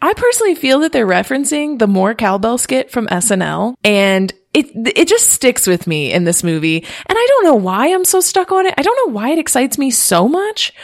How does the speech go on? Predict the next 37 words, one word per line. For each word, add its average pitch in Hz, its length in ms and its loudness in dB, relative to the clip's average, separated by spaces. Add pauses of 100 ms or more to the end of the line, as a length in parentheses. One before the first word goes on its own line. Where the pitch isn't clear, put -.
(220)
but 320 80 4
it 339 80 2
just 359 180 0
does. 143 300 0
And 226 120 0
I 269 100 2
just 311 260 2
like 339 160 0
to 339 100 2
think 170 480 -4 (240)
someone 214 420 2
shooting 196 300 2
this 185 160 -2
movie 165 220 2
was 165 180 -2
like, 165 260 -4
"Oh 175 120 0
my 175 100 0
God, 160 240 -2
have 170 160 -4
y'all 165 180 -2
seen 262 200 -2
that 277 160 -4
skit 262 240 -4
from 247 160 -2
S 233 180 -2
N 247 100 0
L? 247 300 -4
Let's 285 240 -2
reference 185 380 -2
that 160 180 -4
and 165 140 -2
see 165 160 -2
if 147 80 -4
somebody 151 360 -6
gets - 300 -10
it." - 260 -14